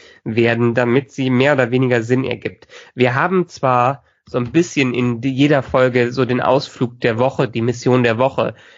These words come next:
In der ersten war's, dass sie auf dieses andere Schiff, Schiff gestoßen sind, das auch den, äh, Drive ha-, hatte und wo die dann auf das, das Monster finden. In der zweiten ist es, dass sie diesen Planeten retten müssen, der angegriffen, äh,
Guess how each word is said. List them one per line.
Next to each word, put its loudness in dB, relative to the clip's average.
In -4
der 0
ersten -4
war's, -2
dass -10
sie -4
auf -4
dieses -2
andere -2
Schiff, -2
Schiff -2
gestoßen 0
sind, 0
das -2
auch 2
den, 2
äh, 2
Drive -2
ha-, -10
hatte -4
und -4
wo -2
die -2
dann 0
auf -2
das, -4
das 0
Monster 0
finden. -2
In 0
der 0
zweiten -4
ist -4
es, -6
dass -2
sie -6
diesen 0
Planeten 0
retten -2
müssen, -6
der 0
angegriffen, -4
äh, -2